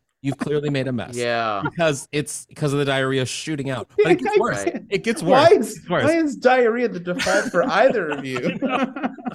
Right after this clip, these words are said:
Speaker 1: It gets worse, though, because they have, um, like, a bidet on the toilet, which is really fantastic. You know what I
Speaker 2: Yeah.
Speaker 1: mean? Like a, like a, like a water,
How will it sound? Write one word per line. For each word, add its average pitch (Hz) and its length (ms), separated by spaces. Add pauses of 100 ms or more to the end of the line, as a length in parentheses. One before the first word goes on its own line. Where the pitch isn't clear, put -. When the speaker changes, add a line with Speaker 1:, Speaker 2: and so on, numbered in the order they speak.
(260)
Speaker 1:
It - 80
gets - 180
worse, 175 240
though, 107 140 (280)
because 160 440 (220)
they 156 160
have, 160 220
um, 117 440
like, 123 160
a 110 100
bidet 107 800 (280)
on 117 120
the 113 80
toilet, 98 380
which 127 140
is 156 120
really 185 420
fantastic. 151 760
You 131 80
know 131 80
what 135 60
I 131 40
Speaker 2:
Yeah. 143 300
Speaker 1:
mean? 120 140
Like 131 140
a, 127 80
like 117 100
a, - 20
like 123 140
a 120 40
water, 135 460